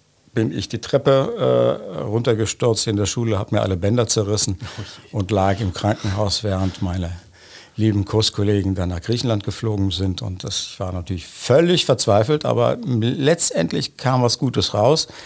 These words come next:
Speaker 2: <laughs>
Speaker 1: denn das war im Frühjahr und im Herbst gab's diesen Schüleraustausch.
Speaker 2: Mhm.
Speaker 1: Und dann haben meine Eltern halt eben das finanziert.
Speaker 2: Okay.
Speaker 1: Und deswegen konnte ich dann mit,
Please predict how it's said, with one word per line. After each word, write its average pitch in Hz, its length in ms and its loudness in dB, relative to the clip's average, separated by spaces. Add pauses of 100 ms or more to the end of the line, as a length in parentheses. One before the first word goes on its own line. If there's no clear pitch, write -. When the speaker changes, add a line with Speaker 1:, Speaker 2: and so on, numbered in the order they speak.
(140)
Speaker 2:
<laughs> - 300 -8
Speaker 1:
denn 110 200 4
das 110 180 0
war 107 160 4
im 98 80 4
Frühjahr 147 520 4 (240)
und 110 100 -2
im 107 140 -4
Herbst 113 420 0 (960)
gab's 95 260 -2
diesen 87 240 -2
Schüleraustausch. 139 720 2
Speaker 2:
Mhm. 135 320 2 (500)
Speaker 1:
Und 104 240 -2
dann 95 160 2
haben 101 140 4
meine 101 180 4
Eltern 98 360 2
halt 101 160 2
eben 110 140 2
das 131 180 2
finanziert. 92 760 0
Speaker 2:
Okay. 101 240 2
Speaker 1:
Und - 280 -2 (220)
deswegen 107 400 0
konnte 107 260 0
ich - 80 -6
dann 104 180 0
mit, 135 220 0